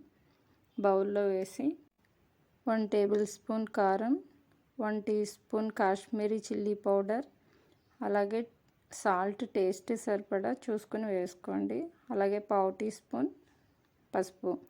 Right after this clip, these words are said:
వీటిలన్నిటిని కూడా బాగా కలుపుకోవాలి. వి-,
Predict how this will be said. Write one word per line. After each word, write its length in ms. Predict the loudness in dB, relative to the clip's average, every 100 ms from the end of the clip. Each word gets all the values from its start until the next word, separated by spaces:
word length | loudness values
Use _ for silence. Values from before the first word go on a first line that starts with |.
| _ _ -20 _ _ _ -8
వీటిలన్నిటిని 760 | -4 -2 -2 -4 -4 -6 -6 -2
కూడా 200 | -2 0 0 0
బాగా 300 | 0 0 -4 -4
కలుపుకోవాలి. 720 | -4 -4 -4 0 0 -2 -4 -10 _ -20 _ _ _ _ _ -20 _ _ _ _ _ _ _ _ _ _ _ _
వి-, 180 | -8 -4